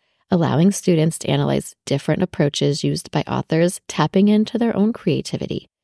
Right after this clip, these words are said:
This analysis helps students build their writing skills by understanding how to craft engaging openings in their own work across writing genres. And don't forget to provide an authentic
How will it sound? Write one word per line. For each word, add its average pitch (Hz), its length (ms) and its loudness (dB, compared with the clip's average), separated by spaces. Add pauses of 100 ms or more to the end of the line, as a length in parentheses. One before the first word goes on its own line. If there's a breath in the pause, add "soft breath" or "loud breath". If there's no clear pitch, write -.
(140)
This 196 180 2
analysis 185 640 4
helps 175 260 -4
students 170 440 0
build 147 260 0
their 233 180 4
writing 170 360 2
skills 139 680 -2
by 156 200 -2
understanding 147 920 0 (100)
how - 160 0
to 175 80 0
craft 160 440 -2
engaging 156 680 2
openings 147 720 0 (100)
in 165 160 2
their 151 240 2
own 151 280 2
work 143 320 0
across 156 420 -4
writing 147 440 -4
genres. - 520 -4 (360)
And 185 220 0
don't 185 260 4
forget 220 540 0
to 202 120 -4
provide 175 600 0 (240)
an 190 140 4
authentic 185 720 -2